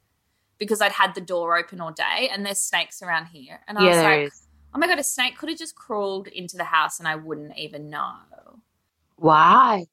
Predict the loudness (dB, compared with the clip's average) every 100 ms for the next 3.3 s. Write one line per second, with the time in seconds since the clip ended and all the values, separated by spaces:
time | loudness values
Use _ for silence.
0 | _ _ 0 0 0 -4 -4 -6 2 4
1 | 4 0 -2 2 4 4 -2 -4 -4 -4
2 | -10 -2 0 2 0 -4 -6 -12 _ _
3 | _ 2 2